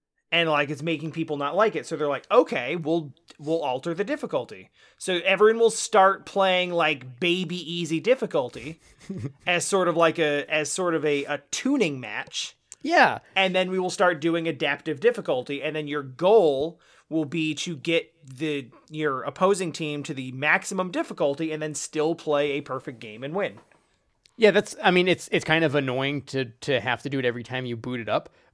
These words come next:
Speaker 2: But
Speaker 1: Right.
Speaker 2: the idea of it, again, pretty awesome. I did not realize that. That's, that's,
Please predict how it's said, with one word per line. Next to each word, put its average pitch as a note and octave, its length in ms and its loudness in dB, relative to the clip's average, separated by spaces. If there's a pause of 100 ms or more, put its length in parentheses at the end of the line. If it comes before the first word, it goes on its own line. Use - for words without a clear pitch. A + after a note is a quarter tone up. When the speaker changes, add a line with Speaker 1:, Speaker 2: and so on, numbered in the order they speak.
Speaker 2:
But D3 220 2
Speaker 1:
Right. C#3+ 280 -2
Speaker 2:
the E3+ 140 6
idea D#3 420 2
of C3+ 120 0
it, C#3 240 2
again, C3+ 460 0 (480)
pretty A#3 380 0
awesome. D3+ 640 2
I F3 140 4
did F3+ 120 2
not D#3+ 220 0
realize C3+ 420 0
that. A2 220 -4
That's, C#3 260 -2
that's, - 400 -6